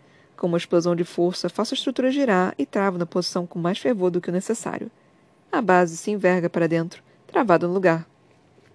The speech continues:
Está feito. Dê o sinal. Foi mais fácil acionar o mecanismo dos canhões do que pensei que seria. Como puxar um gatilho gigante.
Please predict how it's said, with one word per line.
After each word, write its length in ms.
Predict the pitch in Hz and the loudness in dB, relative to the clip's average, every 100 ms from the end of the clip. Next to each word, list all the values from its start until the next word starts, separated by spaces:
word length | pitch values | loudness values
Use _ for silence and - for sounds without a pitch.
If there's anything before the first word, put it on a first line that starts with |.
| _ _ _ _ _ | _ _ _ _ _
Está 180 | - 269 | -4 -4
feito. 440 | - 214 208 - - _ - | 2 2 2 -6 -14 _ 0
Dê 120 | 269 | 2
o 60 | 302 | 2
sinal. 420 | 311 226 185 180 _ _ _ _ _ _ | 0 2 0 0 _ _ _ _ _ _
Foi 140 | - 392 | 0 4
mais 160 | 226 | 2
fácil 480 | - 226 - - 185 | 2 -2 0 -2 0
acionar 480 | - 226 240 190 185 | -2 -4 -2 2 2
o 40 | |
mecanismo 440 | 185 - 185 175 180 | 0 0 0 0 -2
dos 140 | 175 | -4
canhões 340 | - 175 175 196 | -2 0 0 0
do 80 | |
que 100 | 185 | -6
pensei 340 | - 226 - 180 | -6 -8 -4 -6
que 80 | - | -2
seria. 420 | 240 196 175 175 _ _ _ _ | -4 -2 -4 -6 _ _ _ _
Como 180 | - 392 | -10 -2
puxar 300 | 403 381 285 | 0 2 0
um 60 | 277 | 0
gatilho 340 | 277 302 254 | 0 0 -2
gigante. 580 | 277 214 185 185 - | 0 2 0 -2 -10